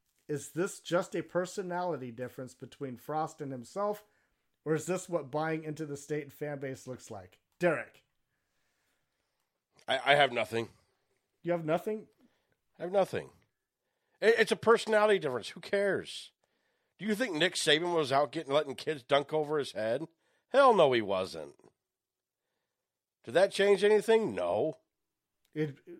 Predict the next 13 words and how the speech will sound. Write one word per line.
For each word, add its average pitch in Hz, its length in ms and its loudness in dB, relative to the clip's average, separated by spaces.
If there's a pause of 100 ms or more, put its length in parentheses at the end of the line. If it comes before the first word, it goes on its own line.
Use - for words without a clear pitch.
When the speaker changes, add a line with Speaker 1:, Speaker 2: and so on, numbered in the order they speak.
(140)
Speaker 1:
it'd 156 200 -4
be 151 200 -2
easier 151 380 -2
to 120 80 -12
dunk 120 340 -10
over 120 200 -8
Nick 117 160 -12
Saban, 113 400 -12
right? 123 240 -12 (2250)
Speaker 2:
Over 107 580 -2 (1400)
Speaker 1:
Compared 127 280 -12
to 120 40 -10 (120)
Matt, 123 180 -16